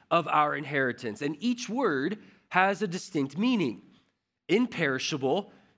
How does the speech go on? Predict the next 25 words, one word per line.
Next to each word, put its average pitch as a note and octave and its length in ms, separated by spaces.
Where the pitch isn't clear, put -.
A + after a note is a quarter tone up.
means E3+ 440
not D#3 380
able D#3+ 440
to D#3 140
be B2+ 240
destroyed. B2+ 840
Undefiled, F3 760
though, B2+ 160
means C3 600
not C3+ 520
polluted. F#3+ 640
Unfading F#3+ 680
means C3+ 340
not E3+ 320
sub-, G#3+ 460
subject D#3 680
to C3+ 400
decay. G3 680
Uh, C#3+ 160
can, G3+ 140
can G#3 160
you G#3 80
start A3 220
to G#3 80
picture G3+ 600